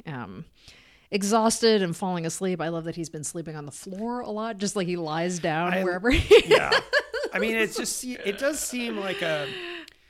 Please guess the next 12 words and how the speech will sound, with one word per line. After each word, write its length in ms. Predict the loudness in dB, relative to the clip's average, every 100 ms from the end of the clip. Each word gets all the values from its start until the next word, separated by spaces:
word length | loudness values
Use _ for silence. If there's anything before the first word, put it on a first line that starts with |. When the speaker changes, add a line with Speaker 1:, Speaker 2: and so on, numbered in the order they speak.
| _ _ _ _ _
Speaker 2:
it's 220 | -12 -10 -6
nice 420 | -4 -2 -4 -4
to 140 | -4
work 300 | -2 -2 -2
that 200 | -4 -4
hard 320 | -2 -2 -2 -2
and 220 | -4 -6
then 140 | -6
just 280 | -8 -12 -14
collapse 540 | -12 -10 -10 -12 -14
wherever 460 | -12 -10 -8 -8 -8
you 480 | -8 -10 -12 -12